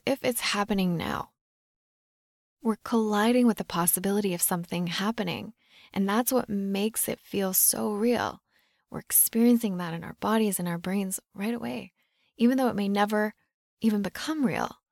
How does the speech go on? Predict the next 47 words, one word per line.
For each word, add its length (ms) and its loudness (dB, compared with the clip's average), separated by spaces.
That 280 -2
thing 420 4
that 120 -2
we're 120 0
fearing 420 -2
might 200 4
not 160 2
happen, 480 -2
or 140 6
it 100 2
might 280 4
not 220 2
be 160 4
as 140 2
bad 200 2
as 140 0
we 80 -4
anticipated. 800 -6
And 240 4
even 280 4
if 120 6
it 80 2
happens, 520 -6
or 200 -6
even 280 0
if 160 0
it 220 -2
is 360 4
as 240 2
bad 240 2
as 160 -2
we 80 0
imagined 460 -2
it 80 -6
would 160 -6
be, 240 -12
often 400 2
our 200 -2
nervous 440 2
systems 460 0
are 80 -2
so 340 0
fried 560 0
by 140 0
the 100 -4
time 280 -2
that 180 -2